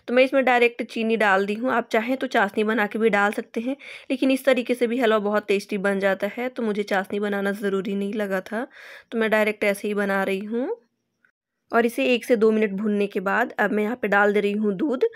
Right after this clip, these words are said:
और मैं इसमें पानी नहीं डाल रही हूँ, मैं इसमें दूध ही डालूँगी। और यही एक हमारा सीक्रेट है जिससे हमारे हलवे का टेस्ट बिल्कुल खोए जैसा लगेगा। और अभी मैं एक कप दूध डाली हूँ और इसे अच्छे से मिक्स करने के बाद जब ये दूध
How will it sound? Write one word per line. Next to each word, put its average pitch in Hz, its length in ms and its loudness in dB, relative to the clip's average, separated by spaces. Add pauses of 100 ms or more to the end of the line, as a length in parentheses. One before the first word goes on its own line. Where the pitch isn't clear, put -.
(360)
और 233 140 4
मैं 247 160 6
इसमें 262 220 4
पानी 220 300 2
नहीं 226 260 2
डाल 220 220 4
रही 220 120 0
हूँ, 247 160 -4
मैं 220 120 2
इसमें 202 260 -2
दूध 190 200 -2
ही 233 100 -2
डालूँगी। 202 560 -2
और 196 180 2
यही 196 280 0
एक 196 120 -6
हमारा 185 280 -2
सीक्रेट 208 440 0
है 220 100 2
जिससे 208 260 -2
हमारे 190 260 -2
हलवे 196 320 0
का 196 140 0
टेस्ट 208 340 -2 (420)
बिल्कुल 247 300 2
खोए 220 340 4
जैसा 214 280 0
लगेगा। 202 540 0 (340)
और 226 120 4
अभी 240 160 6
मैं 254 140 4
एक 226 340 -2
कप 226 180 2
दूध 208 280 2
डाली 202 320 2
हूँ 269 140 -2
और 233 120 0
इसे 214 160 -4
अच्छे 208 200 -4
से 214 140 -4
मिक्स 208 260 -2
करने 202 300 2
के 202 140 -4
बाद 196 280 0
जब 214 180 -2
ये 196 140 0
दूध 196 360 -2